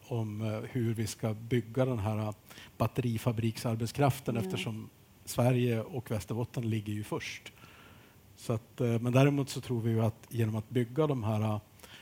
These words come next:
Speaker 1: bryggorna mellan de olika samhällena så, så skapar vi ju en, en robusthet
Speaker 2: Mm.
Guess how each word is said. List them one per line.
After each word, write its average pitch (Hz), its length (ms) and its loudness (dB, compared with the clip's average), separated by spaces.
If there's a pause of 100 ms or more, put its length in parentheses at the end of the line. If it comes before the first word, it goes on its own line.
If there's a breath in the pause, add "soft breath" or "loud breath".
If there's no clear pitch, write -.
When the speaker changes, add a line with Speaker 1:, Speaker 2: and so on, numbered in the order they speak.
Speaker 1:
bryggorna 131 580 4
mellan 123 640 4
de 123 160 -4
olika 107 320 0
samhällena 101 600 0
så, 107 340 -8
så - 160 -12
skapar - 420 -4
vi 104 100 -6
ju 104 140 -4
en, 101 160 -6 (240 loud breath)
en 113 80 -4
robusthet 127 880 -2
Speaker 2:
Mm. 185 180 -8